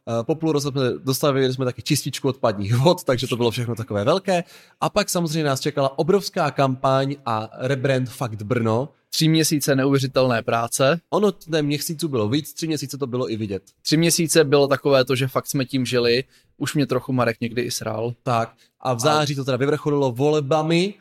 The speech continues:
Speaker 1: kde ten výsledek bohužel, a to je třeba jeden z zádrhelů letošního roku,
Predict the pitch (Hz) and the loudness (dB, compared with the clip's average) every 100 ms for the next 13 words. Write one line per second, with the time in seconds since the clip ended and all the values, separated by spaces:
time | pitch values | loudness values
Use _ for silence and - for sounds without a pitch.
0 | _ - 208 233 147 139 156 170 151 127 | _ -4 0 0 0 -2 -2 -2 -2 -4
1 | 123 240 143 120 139 131 135 135 - - | 0 0 0 -2 0 2 2 0 -6 -12
2 | 131 139 127 135 120 113 107 123 135 131 | -4 -4 -2 -2 -2 -2 2 2 2 0
3 | 117 113 110 123 135 | -2 -2 -2 -2 -4